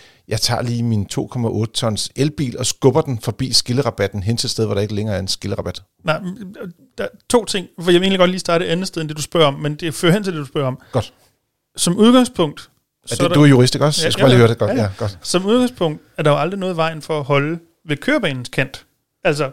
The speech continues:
Speaker 2: på asfalten, sådan lidt populært sagt.
Speaker 1: Ah, du må bare ikke lige krydse
Speaker 2: Selvf-,
Speaker 1: henover.
Speaker 2: selvfølgelig, øh, er der jo,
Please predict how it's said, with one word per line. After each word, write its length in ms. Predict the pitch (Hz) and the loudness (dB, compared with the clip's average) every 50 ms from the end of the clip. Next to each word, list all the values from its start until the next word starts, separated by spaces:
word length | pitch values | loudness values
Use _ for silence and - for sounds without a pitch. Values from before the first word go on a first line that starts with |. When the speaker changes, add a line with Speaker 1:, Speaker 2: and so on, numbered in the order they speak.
| - - | -6 -2
Speaker 2:
på 140 | - 160 160 | 2 2 4
asfalten, 480 | 156 165 - - 147 131 123 120 131 113 | 4 2 0 0 -4 -4 -6 -6 -10 -6
sådan 180 | - 143 135 | -6 -4 -4
lidt 140 | 131 127 127 | -4 -6 -8
populært 380 | - 139 127 131 135 135 135 - | -6 -6 -6 -4 -6 -6 -2 -2
sagt. 280 | - 131 120 - - - | -2 -2 -2 -6 -10 -14
Speaker 1:
Ah, 80 | - 226 226 226 190 - - | -10 -8 -8 -8 -6 -4 -2
du 60 | 135 | 0
må 100 | 127 120 | 0 0
bare 180 | 101 160 175 | 0 0 -2
ikke 100 | 180 175 | -4 -6
lige 200 | 170 165 180 160 - - | -6 -8 -8 -10 -10 -8
krydse 300 | - - 156 - - 147 | -4 -2 0 0 2 0
Speaker 2:
Selvf-, 40 | |
Speaker 1:
henover. 200 | 143 185 185 160 | 0 0 0 0
Speaker 2:
selvfølgelig, 420 | 139 147 151 208 226 247 247 233 208 | 0 0 0 0 2 0 0 -2 -2
øh, 160 | 190 180 165 180 - | -4 -6 -8 -8 -8
er 80 | 185 180 | -6 -4
der 80 | 160 156 | -2 -2
jo, 120 | 151 151 | -2 -4